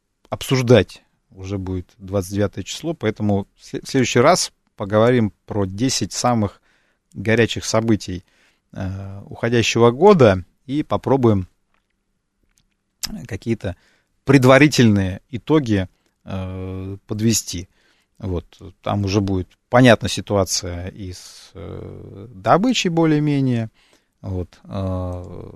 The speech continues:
ну и, собственно, и какие-то вещи и по экспорту, и по ценам. Ну, кстати, цены на этой неделе опять упали. Мы, видите, так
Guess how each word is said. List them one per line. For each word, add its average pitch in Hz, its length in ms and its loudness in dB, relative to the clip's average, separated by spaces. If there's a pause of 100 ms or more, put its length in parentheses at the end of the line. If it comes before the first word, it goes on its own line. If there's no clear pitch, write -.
(840)
ну 135 160 -4
и, 117 40 0
собственно, 92 460 -8
и 92 220 -14
какие-то - 440 -10
вещи 95 340 -6
и 90 60 -12
по 113 200 -4
экспорту, 107 420 -4
и 95 60 -10
по - 140 -10
ценам. 156 440 -2
Ну, 160 120 -4
кстати, 127 260 -4
цены 113 440 0 (680)
на 117 80 2
этой 120 180 2
неделе 113 300 8
опять 110 340 0
упали. 156 340 4
Мы, 107 220 4
видите, 110 300 -6
так - 260 -14